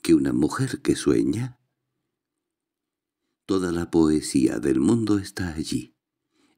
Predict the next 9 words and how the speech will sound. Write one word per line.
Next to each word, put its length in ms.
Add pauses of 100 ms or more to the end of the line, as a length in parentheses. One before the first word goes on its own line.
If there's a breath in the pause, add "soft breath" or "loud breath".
en 140
lo 100
desconocido 840
de 140
su 200
pensamiento. 960 (880)
Yo 560 (300)
la 180
miraba. 720